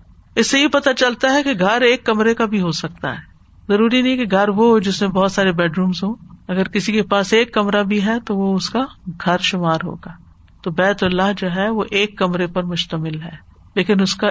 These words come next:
ادب ہے، احترام ہے کہ اس میں کوئی خلل نہیں ڈالنا چاہیے۔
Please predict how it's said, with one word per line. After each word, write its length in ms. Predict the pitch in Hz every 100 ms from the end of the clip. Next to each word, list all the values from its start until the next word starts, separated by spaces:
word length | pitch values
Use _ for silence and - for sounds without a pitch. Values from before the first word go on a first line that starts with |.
| -
ادب 360 | 165 190 175
ہے، 180 | 185 180 185 -
احترام 580 | 156 - 170 170 190 180
ہے 220 | 175 175 175 - - -
کہ 140 | 185 175 170 170 226 -
اس 240 | 220 -
میں 100 | 214
کوئی 160 | 202 185
خلل 300 | - 175 180
نہیں 260 | 175 165 175
ڈالنا 320 | 170 165 165
چاہیے۔ 380 | 160 147 147 160